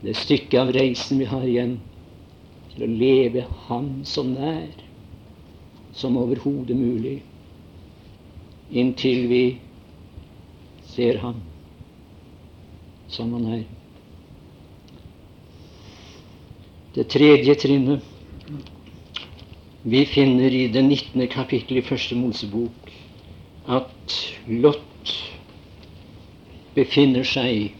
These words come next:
som en leder i Sodomas råtne samfunn. Og det kan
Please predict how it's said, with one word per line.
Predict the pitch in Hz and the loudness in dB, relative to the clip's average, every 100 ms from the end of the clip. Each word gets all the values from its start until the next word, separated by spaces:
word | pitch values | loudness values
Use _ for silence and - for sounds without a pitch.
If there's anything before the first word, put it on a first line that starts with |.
| - - - - - | -20 -20 -20 -20 -12
som | - 123 123 | -2 0 2
en | 127 120 - - | 0 -2 -8 -10
leder | 120 120 143 135 110 123 131 104 - - - - - - - - - | -2 4 4 4 2 0 0 -4 -18 -20 -20 -20 -20 -20 -16 -12 0
i | 120 131 127 135 - - | 2 4 0 -2 -14 -12
Sodomas | - 139 131 117 127 135 127 127 - - - - - 110 | -2 0 2 2 0 0 -2 -6 -8 -10 -8 -10 -10 -10
råtne | 120 139 - - - 110 127 127 | -2 -2 -2 -12 -6 -2 -2 -2
samfunn. | 131 113 - 113 110 - - - - - - - - - - - - - - 101 | -6 -8 -6 -6 -6 -10 -20 -20 -20 -20 -20 -20 -20 -20 -20 -20 -20 -20 -18 -10
Og | 98 | 4
det | 123 151 151 | 8 8 8
kan | 151 | 4